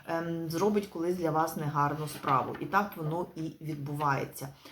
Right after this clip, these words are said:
Люди, які вам заздрять, від них потрібно позбавлятися. Притом не треба казати:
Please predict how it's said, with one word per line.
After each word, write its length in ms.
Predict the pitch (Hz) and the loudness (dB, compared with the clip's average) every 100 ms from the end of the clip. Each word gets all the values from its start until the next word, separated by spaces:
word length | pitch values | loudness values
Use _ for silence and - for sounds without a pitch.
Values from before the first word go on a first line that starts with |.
| - | -6
Люди, 260 | 220 294 240 | 0 0 2
які 340 | 208 196 254 | 2 2 -2
вам 200 | 233 208 | 2 2
заздрять, 560 | 175 160 143 139 147 151 180 | 4 4 4 2 -4 -8 -4
від 160 | 196 | -2
них 180 | 311 320 | -2 -4
потрібно 400 | 196 190 202 202 | -6 0 2 2
позбавлятися. 760 | 185 165 175 165 151 147 143 - | 0 -4 -4 0 0 0 -6 -6
Притом 400 | 196 - 240 214 | -6 0 2 2
не 80 | |
треба 300 | 196 247 269 | 0 -2 -2
казати: 460 | - 208 196 190 | -2 -2 2 0